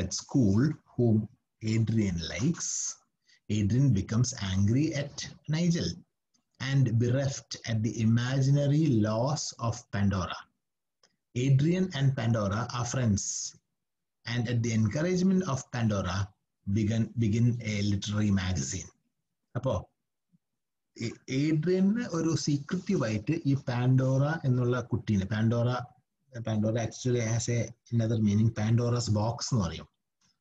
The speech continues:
ആ, ഗ്രീക്ക് mythology-യിൽ പാൻഡോറാസ് ബോക്സ് എന്ന് പറയുന്നത് it is basically opening up Pandora's box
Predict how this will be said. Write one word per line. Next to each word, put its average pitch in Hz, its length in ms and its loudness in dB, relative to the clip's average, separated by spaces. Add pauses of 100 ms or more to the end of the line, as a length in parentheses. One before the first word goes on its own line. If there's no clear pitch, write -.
(280)
ആ, 107 80 -8 (920)
ഗ്രീക്ക് 113 280 -2
mythology-യിൽ 117 520 0
പാൻഡോറാസ് 113 580 0
ബോക്സ് 110 280 -2
എന്ന് 120 120 0
പറയുന്നത് 113 320 2
it 110 120 -2
is 104 120 0
basically 113 460 0
opening 110 460 2
up 110 120 -2 (340)
Pandora's 107 540 0
box 101 260 0